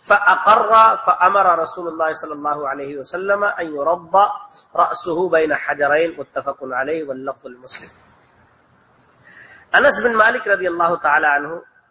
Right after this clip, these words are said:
بیان فرماتے ہیں کہ ایک لڑکی کا سر، آ،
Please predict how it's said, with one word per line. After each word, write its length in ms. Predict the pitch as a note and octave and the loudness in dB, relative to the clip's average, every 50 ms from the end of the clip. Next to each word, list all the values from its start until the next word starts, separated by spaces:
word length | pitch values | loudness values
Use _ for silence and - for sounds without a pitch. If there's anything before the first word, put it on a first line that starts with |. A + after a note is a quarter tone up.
| _ _ _ _ _ _ _ _ _ _ _ | _ _ _ _ _ _ _ _ _ _ _
بیان 400 | D3 C#3+ D3+ D3 D#3 E3 E3+ F3 | -8 -2 0 2 2 2 2 0
فرماتے 500 | E3+ D#3+ D#3+ E3 D#3+ E3 - - A3+ A#3 | -4 -8 -4 0 0 0 0 0 -2 -2
ہیں 240 | G#3 G3+ F#3+ G3+ - - _ _ _ _ _ _ _ _ _ _ _ _ _ _ _ | -2 -4 -8 -10 -10 -14 _ _ _ _ _ _ _ _ _ _ _ _ _ _ _
کہ 180 | G3 F#3+ G3 - - | -4 -4 -4 -6 -6
ایک 440 | F3 F#3+ G#3 A3 A3 G#3+ - - A3+ G#3 G#3 A3 A3+ A#3 - _ _ _ _ _ _ _ _ _ - | -4 -2 0 0 -2 -2 -6 -6 -4 -4 -2 -4 -4 -8 -12 _ _ _ _ _ _ _ _ _ -8
لڑکی 680 | D3+ D#3+ E3 F3 F3+ F#3 F3+ - - - C4 C4 B3 | -4 0 0 2 2 2 0 -2 -6 -8 -6 -6 -6
کا 420 | - - G3+ F#3 F#3 G3 G3 F#3+ F#3 | -4 0 4 6 6 6 6 4 4
سر، 560 | - - - - - G#3 G#3 A3+ A#3 A#3 A#3 - - - - - - - - - - _ _ _ _ _ _ _ _ _ _ _ _ _ _ _ _ _ _ _ _ _ _ _ _ _ - | 2 0 0 0 4 4 4 6 6 4 2 0 -4 -8 -12 -16 -18 -20 -20 -20 -20 _ _ _ _ _ _ _ _ _ _ _ _ _ _ _ _ _ _ _ _ _ _ _ _ _ -2
آ، 220 | F3 G3 G#3 G#3+ | 0 4 4 4